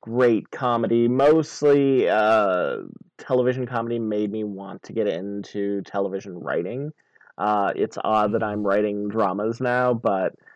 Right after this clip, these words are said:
uh, shows like *Maude* from the nineteen seventies, uh, really inspired me, and I love how they can ta-, tackle topical issues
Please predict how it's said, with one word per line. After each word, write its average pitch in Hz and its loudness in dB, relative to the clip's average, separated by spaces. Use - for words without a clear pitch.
uh, 92 0
shows 120 0
like 107 0
*Maude* 131 2
from 120 -4
the 107 -6
nineteen 104 -8
seventies, 127 0
uh, 87 0
really 131 2
inspired 104 -2
me, 107 -6
and 107 -6
I 104 -6
love 117 2
how 107 -2
they 117 -2
can 120 -4
ta-, - -2
tackle 139 -2
topical 117 -4
issues 104 -6